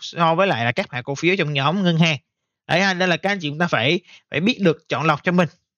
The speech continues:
Đấy. C T G cũng vậy nhá, C T G cũng chưa đâu,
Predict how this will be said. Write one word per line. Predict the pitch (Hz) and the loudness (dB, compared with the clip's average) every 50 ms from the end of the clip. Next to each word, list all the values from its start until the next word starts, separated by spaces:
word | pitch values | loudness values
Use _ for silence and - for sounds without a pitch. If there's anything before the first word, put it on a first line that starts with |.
| _ - | _ -2
Đấy. | - 139 170 - - _ _ _ _ - - - - - _ _ - | 0 0 0 0 -2 _ _ _ _ -18 -18 -18 -18 -18 _ _ -4
C | 214 208 | -2 0
T | 247 240 240 | 2 2 4
G | 220 202 185 180 | 4 2 2 0
cũng | 175 185 | 0 -2
vậy | 214 190 156 170 | 0 0 0 0
nhá, | 185 214 240 | 0 0 0
C | 254 233 - | -2 -2 -4
T | 214 202 202 214 214 202 | -2 0 2 4 4 4
G | 190 180 165 156 - | 4 2 2 -2 -4
cũng | 147 170 | -8 -12
chưa | 190 - - 240 233 233 | -10 -4 2 4 4 4
đâu, | 233 226 214 | 4 4 2